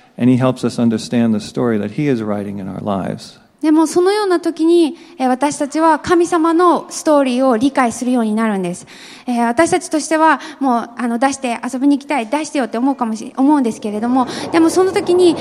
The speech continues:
Speaker 2: そうやって神様との会話をしながら、えー、神様のことを知りながら、「あ、こういうことなのか。あ、こういうふうに神様は私のストーリーを書いていってくれているんだ」っていうことを、えー、理解する時です。
Speaker 1: So,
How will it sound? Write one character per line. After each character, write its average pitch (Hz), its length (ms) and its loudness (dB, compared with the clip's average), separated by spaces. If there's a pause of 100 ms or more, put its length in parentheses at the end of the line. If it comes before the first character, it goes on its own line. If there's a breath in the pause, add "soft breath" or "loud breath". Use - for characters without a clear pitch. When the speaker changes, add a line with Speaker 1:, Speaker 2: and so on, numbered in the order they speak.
(140 loud breath)
Speaker 2:
そ 339 180 4
う - 20 8
や 349 80 8
っ 339 40 -2
て 311 100 -2
神 359 240 4
様 320 240 2
と 330 100 2
の 277 140 2
会 269 260 2
話 311 120 6
を 320 80 4
し 330 120 0
な 320 120 2
が 320 120 2
ら、 339 160 2 (300 loud breath)
え 247 140 4
ー、 240 40 0
神 302 220 4
様 277 260 2
の 247 100 0
こ 254 120 0
と 247 100 0
を 240 80 2
知 269 140 -4
り 277 100 2
な 302 140 4
が 302 100 2
ら、 320 240 2 (280 loud breath)
「あ、 285 180 0 (240 loud breath)
こ 320 160 2
う 392 60 6
い 427 60 4
う 440 60 2
こ 453 140 -2
と 440 100 0
な 392 140 2
の 285 80 0
か。 185 240 -8 (180 loud breath)
あ、 233 100 -6
こ - 180 0
う 508 60 2
い 480 60 -2
う 494 40 -8
ふ 554 60 -8
う - 20 -6
に 415 100 -2
神 339 240 4
様 294 240 2
は 285 120 6
私 269 280 0
の 302 140 2
ス 302 80 -8
ト 330 120 2
ー 320 40 4
リ 285 80 2
ー 233 80 2
を 220 60 -4
書 226 100 -4
い 226 60 -2
て 247 100 -4
い - 20 -4
っ - 40 -6
て 302 120 -4
く 330 80 0
れ 330 80 2
て 330 160 0
い - 20 2
る 302 120 4
ん 254 80 4
だ」 202 100 2
っ 196 60 -4
て 233 80 -4
い 226 40 2
う - 40 -6
こ 240 100 -2
と 330 220 4
を、 254 40 0 (220 loud breath)
え 247 60 0
ー、 - 20 2
理 247 140 4
解 214 160 2
す 226 120 -4
る 214 80 -4
時 208 200 -8
で 180 120 -10
す。 - 160 -18 (380 loud breath)
Speaker 1:
So, 165 340 2